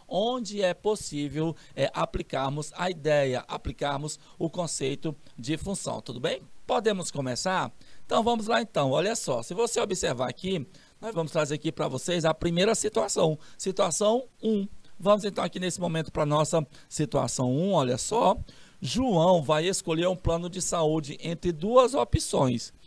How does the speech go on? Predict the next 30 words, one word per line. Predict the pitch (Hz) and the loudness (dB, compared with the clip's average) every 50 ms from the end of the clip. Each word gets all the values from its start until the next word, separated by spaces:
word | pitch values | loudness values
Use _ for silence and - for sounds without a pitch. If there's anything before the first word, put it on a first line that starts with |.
| - - - - - | -20 -20 -20 -14 -6
a | - - 254 - | 0 2 4 6
opção | 220 185 - - 156 139 - - 135 135 131 135 | 6 6 6 4 2 4 0 0 2 2 2 4
A | 139 151 170 214 370 381 - - - - - - | 4 4 4 2 0 -2 -10 -20 -20 -20 -18 -2
e | - 247 | -2 -2
também | 196 - 262 240 220 175 165 170 180 208 247 - - | 2 4 4 2 4 4 4 4 2 0 -4 -6 -2
a | 156 160 165 - - - - | 0 2 2 0 0 -4 0
opção | - 175 165 - - 160 - - 165 165 165 175 190 233 - - - _ - | 0 0 2 2 0 0 2 0 2 2 2 2 2 0 -6 -16 -20 _ -16
B. | - - 123 156 147 135 123 - - - - - - | -14 -4 -2 0 0 0 -2 -4 -8 -18 -20 -18 -2
Vamos | 156 185 214 233 226 160 | 2 2 2 2 0 -2
ver | 160 190 240 240 | 2 2 2 2
qu-, | - 185 - 220 | 2 -2 -4 -2
quais | - 175 175 151 | -2 -2 -2 0
são | - 165 | 0 -2
as | 156 - | -2 -2
condições | - 165 160 139 131 - 160 151 135 | -4 -4 -6 -4 -4 -4 -4 -4 -4
de | 143 | -8
cada | - 160 147 120 143 | -6 -6 -2 0 0
uma | 139 135 131 | 0 0 0
delas. | 123 127 143 156 180 214 240 233 - - - - - - - - - - | 0 2 2 4 4 2 0 -2 -4 -10 -14 -20 -20 -20 -20 -20 -18 -6
Olha | - - - 226 247 240 | 0 2 4 4 4 2
só | - - - 202 180 | 2 2 2 2 2
qual | 180 - 190 190 180 | 4 4 4 6 6
é | 180 180 | 6 6
a | 185 | 4
opção | 185 - - - - - - 175 175 | 2 2 -4 -4 0 0 0 2 2
A, | 170 170 160 160 190 - - - - - - | 2 2 0 -2 -6 -10 -18 -20 -20 -20 -10
é | - - 143 156 160 - - | -2 0 2 2 2 2 2
o | 175 180 | 0 0
plano | - - - 185 190 196 214 226 220 202 | 2 2 6 6 6 6 6 4 4 6
A. | 160 139 131 123 | 6 6 4 0